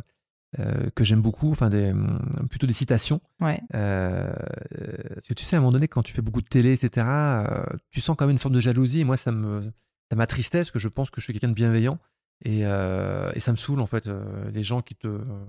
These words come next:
Speaker 2: Bah, le regard, ouais.
Speaker 1: qui te définissent, voilà. Et, euh, j'avais, j'avais, j'adore Winston Churchill, hein. Euh, j'adore ses, ses citations. Et il disait à un moment donné, « On évolue son talent au nombre de ses ennemis. » Et voilà, ça me fait toujours, ça m'a fait sourire à chaque fois, euh, lorsque je repense à ça. Et je me dis, « Bon, bah voilà,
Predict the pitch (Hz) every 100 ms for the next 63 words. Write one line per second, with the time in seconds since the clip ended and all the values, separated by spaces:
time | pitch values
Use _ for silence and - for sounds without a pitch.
0 | 110 - 151 143 143 170 117 147 107 113
1 | - 117 123 - 107 101 - _ _ _
2 | - 107 107 104 117 120 113 110 113 113
3 | 104 107 - - 127 104 120 110 113 107
4 | 117 104 - - 127 120 107 _ _ _
5 | - - 104 104 113 - 101 92 95 -
6 | 95 90 85 - 113 101 - 151 117 104
7 | 104 131 117 107 131 - _ _ - 117
8 | 139 131 143 - 123 123 117 151 - _
9 | _ - 110 123 147 127 120 - 113 110
10 | 107 110 - - - 107 110 127 127 -
11 | 135 151 131 117 127 117 123 - 147 151
12 | 127 113 139 123 104 107 _ _ _ _
13 | - 117 - 117 123 127 117 120 - 156
14 | 151 110 110 110 120 110 101 110 113